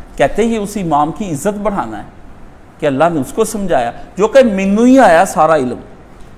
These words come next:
कहते, "ਇਹਦਾ मतलब खुद को मनाना चाहता है, अभी इसके अंदर सराहे जाने का जज्बा है कि मुझे लोग चाहें, लोग के काशिफ ने नुक्ता चक्या खीर करती।"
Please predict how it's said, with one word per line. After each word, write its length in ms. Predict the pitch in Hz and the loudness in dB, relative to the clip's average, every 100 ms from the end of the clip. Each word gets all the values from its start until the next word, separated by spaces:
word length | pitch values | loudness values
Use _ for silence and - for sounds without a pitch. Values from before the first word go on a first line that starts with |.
| - - - - - - - - - | -20 -20 -20 -20 -18 -18 -20 -20 -6
कहते, 260 | 147 180 175 | -4 -2 -2
"ਇਹਦਾ 140 | 170 | -2
मतलब 400 | 151 143 147 151 - | -2 -6 -6 -6 -6
खुद 140 | 156 | -8
को 160 | 170 160 | -8 -10
मनाना 360 | 131 120 127 | -8 -8 -8
चाहता 280 | 123 123 180 | -8 -6 -6
है, 60 | - | -6
अभी 260 | 143 147 | -8 -8
इसके 300 | 170 - 175 | -10 -10 -6
अंदर 260 | 151 139 180 | -4 -2 -4
सराहे 540 | 175 - 139 151 170 | -4 -4 -2 -2 -4
जाने 320 | 156 127 135 143 | -4 -4 -4 -6
का 160 | 165 | -6
जज्बा 420 | 139 120 113 139 | -6 -8 -8 -4
है 100 | 151 | -4
कि 120 | 160 170 | -4 -6
मुझे 280 | 135 147 | -4 -4
लोग 360 | 151 135 156 151 | -4 -6 -6 -8
चाहें, 460 | 160 139 160 160 - - - - | -6 -6 -4 -6 -6 -14 -20 -8
लोग 280 | 131 185 185 | -2 -2 -2
के 120 | 214 | -8
काशिफ 560 | 202 - 185 - 233 202 | -8 0 0 2 -2 0
ने 120 | 240 | -4
नुक्ता 440 | 214 - 247 - | -4 -4 2 4
चक्या 460 | 262 - - 285 330 | 4 0 2 6 6
खीर 380 | 294 339 349 370 | 6 4 4 4
करती।" 460 | 359 330 - 247 | 4 4 2 -8